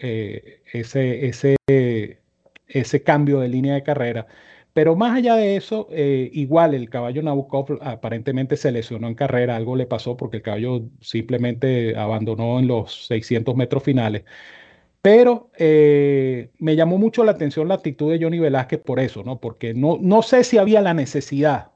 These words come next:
de causar ese tropiezo, no sé si había la necesidad de obligar al caballo a correr por segunda línea. A lo mejor él se queda por primera línea y espera un poco más y el caballo solito encuentra un momento preciso. Pero, de nuevo, los jinetes toman decisiones en el momento.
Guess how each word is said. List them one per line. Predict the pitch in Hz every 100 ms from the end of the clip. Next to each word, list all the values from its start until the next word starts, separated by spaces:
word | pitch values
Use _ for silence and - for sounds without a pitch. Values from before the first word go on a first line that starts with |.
| _
de | 127 120
causar | 120 110 123 131
ese | -
tropiezo, | 139 113 - 110 - 110
no | 147
sé | 185
si | 170
había | 170 170 170
la | 156
necesidad | 135 - 113 127 135
de | 156 160
obligar | 147 131 131 123 151 156 160 - - _ _
al | 127 117
caballo | 127 120 123 147
a |
correr | 127 123
por | 139
segunda | - 120 120
línea. | 113 113 135
A |
lo | 151
mejor | 170 233
él | 254
se | 247
queda | 226 220
por | 226 202
primera | 160 165 202
línea | 190 202 196
y |
espera | - 160
un | 180
poco | 180 175 170
más | 175 190 180
y |
el | 139
caballo | 135 123 143 170
solito | 151 127 147 160 165 143 -
encuentra | - 113 131 131 151
un |
momento | 156 151 147 151 143 -
preciso. | 120 110 135 135 113 - - - -
Pero, | 226 247 247 247 _ _ _ _
de | - 196
nuevo, | 190 180 170
los | 160 165
jinetes | 190 180 160 160 160
toman | 156 165
decisiones | 165 151 143 147 139 156
en | 143
el | 127
momento. | 117 110 127 107 -